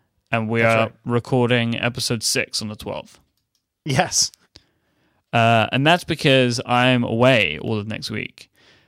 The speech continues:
Speaker 1: And, I mean, usually we give it a few days, and all of the shows that come out, like, that came out when you hear this last week were recorded in advance. But this show,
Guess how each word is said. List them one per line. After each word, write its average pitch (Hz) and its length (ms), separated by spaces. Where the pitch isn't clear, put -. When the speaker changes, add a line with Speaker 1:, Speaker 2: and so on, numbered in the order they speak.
Speaker 1:
And, 110 440
I 123 60
mean, 127 220
usually 165 340
we 139 80
give 127 200
it 110 100
a 123 40
few 131 220
days, 151 400
and 117 300
all 175 180
of 156 140
the 127 80
shows 113 460
that - 160
come 113 200
out, 104 280
like, 104 360
that 117 160
came 110 280
out 104 220
when 104 180
you 101 80
hear 113 240
this 101 240
last 110 400
week - 280
were 104 80
recorded 107 460
in 113 80
advance. 104 760
But 113 260
this 160 160
show, 104 520